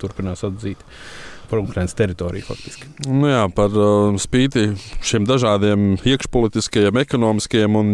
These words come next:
Speaker 2: ģeopolitiskajiem izaicinājumiem, Ukraina pēdējo divdesmit gadu laikā neatlaidīgi tomēr ir turpinājusi audzēt savu ekonomiku.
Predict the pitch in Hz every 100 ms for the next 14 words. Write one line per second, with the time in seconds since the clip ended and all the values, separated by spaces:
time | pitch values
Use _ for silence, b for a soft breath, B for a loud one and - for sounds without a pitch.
0 | 104 139 113 110 101 104 - 110 139 156
1 | 123 104 123 110 107 107 101 B B B
2 | B 202 208 147 117 175 147 113 160 156
3 | 113 113 120 120 135 160 120 104 131 139
4 | - 139 147 113 113 101 127 120 101 113
5 | 117 - 135 - 110 95 90 117 104 90
6 | 85 - 95 110 - 82 73 69 69 -
7 | -